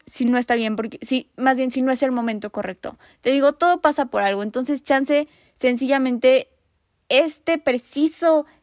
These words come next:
instante no es el adecuado para estar en una relación. Y está bien.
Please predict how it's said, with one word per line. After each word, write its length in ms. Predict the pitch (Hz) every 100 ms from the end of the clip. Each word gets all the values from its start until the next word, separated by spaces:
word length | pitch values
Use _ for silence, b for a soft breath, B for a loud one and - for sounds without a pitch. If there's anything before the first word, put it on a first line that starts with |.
| -
instante 800 | 247 240 - 262 269 269 294 285
no 220 | 262 277
es 120 | 269
el 100 | 269
adecuado 520 | 226 208 - 233 233
para 160 | 220 202
estar 360 | - 202 202 _ _ _ _ _ _ _ _
en 160 | 233 226
una 180 | 220 214
relación. 640 | 214 190 185 208 185 165 _ _ _ _ _ _ _ _ _ _ _ _ _ _ _ _ _ _ _ _ _ _ _ _ _ _ _
Y 220 | 214 208
está 260 | 202 196 208
bien. 300 | 202 185 -